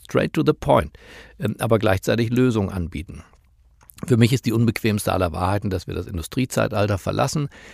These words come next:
Jeder sieht es, jeder fühlt es. Und wir betreten eine Zeit, in der der Computer und die künstliche Intelligenz, ähm, Millionen von Jobs, äh, auf der Welt,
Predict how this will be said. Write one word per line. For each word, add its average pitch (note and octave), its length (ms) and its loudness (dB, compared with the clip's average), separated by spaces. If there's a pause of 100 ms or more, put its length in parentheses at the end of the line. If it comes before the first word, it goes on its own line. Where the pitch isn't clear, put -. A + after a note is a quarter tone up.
(140)
Jeder A#2+ 300 4
sieht A#2 240 0
es, A#2+ 160 -2
jeder G2 220 -4
fühlt C3+ 320 0
es. C3+ 160 -4 (320)
Und A2 100 -2
wir A2 80 2
betreten A2 480 -2
eine G2 260 -4
Zeit, G#2+ 380 2
in G2+ 100 -2
der F#2 140 -2
der F2 80 -4
Computer A#2+ 560 -2
und G2+ 100 0
die F2 60 -2
künstliche G#2+ 540 -2
Intelligenz, F#2 720 -4 (380)
ähm, G2 340 -6
Millionen B2+ 800 4
von G#2+ 220 -2
Jobs, - 500 -2 (140)
äh, A2+ 200 -2 (100)
auf A#2 260 -6
der G#2 160 0
Welt, G#2+ 280 2